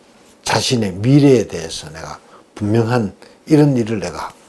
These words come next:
하겠다든지, 혹은 여기까지는 내가, 아, 생존해 있어야 된다든지, 이런 어떤 그런 삶의 목표가 분명하면, 어,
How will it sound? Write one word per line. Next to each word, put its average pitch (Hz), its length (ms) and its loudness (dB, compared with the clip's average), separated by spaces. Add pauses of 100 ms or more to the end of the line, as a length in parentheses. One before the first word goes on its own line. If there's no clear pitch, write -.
하겠다든지, 127 960 -4 (480)
혹은 110 300 -2
여기까지는 139 720 2
내가, 87 380 -6 (340)
아, - 180 -14
생존해 98 460 -2
있어야 90 440 -4
된다든지, - 720 -20 (500)
이런 147 300 2
어떤 90 320 -10
그런 92 280 -8
삶의 139 420 -4
목표가 120 800 -4
분명하면, 101 640 -6 (920)
어, - 460 -20